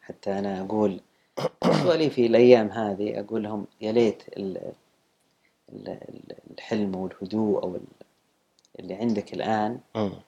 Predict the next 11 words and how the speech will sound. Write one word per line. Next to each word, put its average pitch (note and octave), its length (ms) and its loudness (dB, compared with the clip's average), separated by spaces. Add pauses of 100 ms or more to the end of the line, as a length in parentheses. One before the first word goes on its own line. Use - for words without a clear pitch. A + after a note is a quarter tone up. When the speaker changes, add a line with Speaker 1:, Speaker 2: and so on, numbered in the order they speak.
(360)
Speaker 1:
إنها A2 160 -4
عندك C3 400 4
وأنت B2 200 2
أبو A2+ 380 2 (1040)
ثمانية A2 240 0
عشر G2 280 2
سنة G2+ 360 -4
أو F#2+ 260 -8
عشرين F#2 360 -10
سنة." F2 320 -14 (500)
أقول: G2+ 460 -2